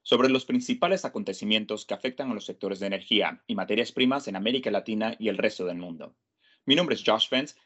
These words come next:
y soy el gerente de desarrollo de negocios en Argus para América Latina.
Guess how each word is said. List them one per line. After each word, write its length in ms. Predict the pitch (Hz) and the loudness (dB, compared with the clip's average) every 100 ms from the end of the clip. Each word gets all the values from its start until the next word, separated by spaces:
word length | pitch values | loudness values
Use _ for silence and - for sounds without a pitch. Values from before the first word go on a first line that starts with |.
| - | -8
y 80 | |
soy 160 | 127 139 | 2 4
el 100 | 131 | 4
gerente 360 | 135 135 160 165 | 2 0 2 2
de 60 | |
desarrollo 360 | 135 107 107 117 | 2 2 2 2
de 60 | |
negocios 360 | 107 101 104 107 | 2 0 -2 -2
en 120 | 110 | 0
Argus 380 | 113 101 113 - _ | 0 0 -4 -6 _
para 160 | - 107 | 2 4
América 300 | 113 107 - | 6 6 4
Latina. 420 | 87 87 82 - | -8 -10 -14 -16